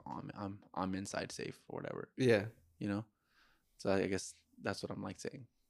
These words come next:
Speaker 2: Yeah. I hear you. I hear
Speaker 1: All
Speaker 2: you.
Speaker 1: right. <laughs> I'm like, "Do you get
Speaker 2: No.
Speaker 1: it? Do you get it or not?"
Speaker 2: No, I do, I do.
Speaker 1: <laughs>
Speaker 2: No, yeah. No, I'm walking to the front door, not expecting anything. Just say, "Hey, bye." Or, like, if, you know how, like, in some apartment complexes, they have, a, it's like an indoor apartment complex?
Speaker 1: Yeah.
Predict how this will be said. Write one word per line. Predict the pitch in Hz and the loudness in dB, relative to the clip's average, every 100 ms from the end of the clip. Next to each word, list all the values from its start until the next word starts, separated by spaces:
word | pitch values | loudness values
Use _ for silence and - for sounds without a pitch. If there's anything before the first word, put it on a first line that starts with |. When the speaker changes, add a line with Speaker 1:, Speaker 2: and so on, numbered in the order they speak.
| _ | _
Speaker 2:
Yeah. | - 104 - - - _ - | 6 6 6 -14 -20 _ 0
I | 120 | 4
hear | 117 | 4
you. | 117 - | 2 0
I | |
hear | - | 4
Speaker 1:
All | 98 | 4
Speaker 2:
you. | - | 6
Speaker 1:
right. | - - 254 254 | 4 10 12 12
<laughs> | |
I'm | 202 | 12
like, | 175 127 | 12 12
"Do | 135 | 12
you | 131 | 12
get | 143 | 12
Speaker 2:
No. | 196 | 12
Speaker 1:
it? | 165 | 12
Do | 151 | 12
you | |
get | 175 | 12
it | 190 | 12
or | 156 | 12
not?" | 110 | 12
Speaker 2:
No, | |
I | 147 160 | 12 12
do, | 151 120 | 12 12
I | |
do. | 110 - 160 | 12 8 2
Speaker 1:
<laughs> | 147 - | 0 2
Speaker 2:
No, | 110 | 6
yeah. | 98 87 | 8 8
No, | 123 | 10
I'm | |
walking | 156 170 | 10 8
to | 170 | 8
the | 131 | 6
front | 107 98 | 6 8
door, | 101 | 8
not | 101 | 8
expecting | 98 - 98 98 | 4 2 0 2
anything. | 98 101 101 101 104 | 2 2 2 -2 -2
Just | - | 4
say, | 160 | 10
"Hey, | 175 | 10
bye." | 156 151 - - | 10 4 0 12
Or, | 131 131 | 12 12
like, | 123 | 12
if, | 131 123 - | 12 10 6
you | 131 | 8
know | 135 | 12
how, | 143 | 12
like, | 127 117 | 12 10
in | 110 | 6
some | 117 | 8
apartment | 113 - 113 110 | 8 8 6 6
complexes, | - 101 107 - 107 | 4 2 2 2 8
they | 107 | 8
have, | 104 107 | 8 6
a, | - - | 4 2
it's | 107 | 0
like | 107 101 | 0 -2
an | - - | -4 2
indoor | 110 113 117 113 113 _ _ | 4 8 8 6 4 _ _
apartment | 127 139 131 127 | 2 6 6 6
complex? | 135 135 147 - | 2 0 -6 0
Speaker 1:
Yeah. | 123 107 | 6 8